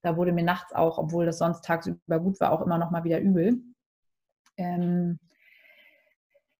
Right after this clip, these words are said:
aber der Sternenhimmel war letztlich so unglaublich, wie man den nirgendwo jemals wieder sehen wird wahrscheinlich, außer noch mal auf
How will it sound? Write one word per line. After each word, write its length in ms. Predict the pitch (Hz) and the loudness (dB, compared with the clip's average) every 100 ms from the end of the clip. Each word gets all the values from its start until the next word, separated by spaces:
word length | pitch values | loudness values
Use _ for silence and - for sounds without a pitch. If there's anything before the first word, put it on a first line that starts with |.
| _ - | _ 0
aber 160 | 185 | 2
der 120 | 175 | 4
Sternenhimmel 600 | 156 - 175 196 196 180 165 | 2 6 10 12 12 10 6
war 100 | 165 | 4
letztlich 500 | 165 175 165 165 165 | 4 2 0 -2 0
so 540 | 165 165 160 160 156 _ _ _ 247 - | 2 4 4 2 -2 _ _ _ -18 -2
unglaublich, 1000 | 185 180 160 165 165 165 175 185 170 - | 4 4 4 0 4 6 6 4 0 0
wie 80 | |
man 180 | 170 165 | 0 2
den 300 | 160 165 170 | 2 2 4
nirgendwo 600 | 180 185 185 165 165 165 | 6 6 6 2 2 2
jemals 840 | 165 170 175 160 165 165 - - - | 2 0 2 2 2 0 -8 -14 0
wieder 300 | 190 170 156 | 4 4 4
sehen 300 | 180 190 156 | 6 6 6
wird 180 | 160 160 | 0 0
wahrscheinlich, 580 | 160 160 160 175 208 | 0 0 0 0 0
außer 300 | - 165 165 | -4 -2 -2
noch 240 | 165 165 160 | -2 -4 -6
mal 160 | 160 | -6
auf 220 | 160 165 | -6 -6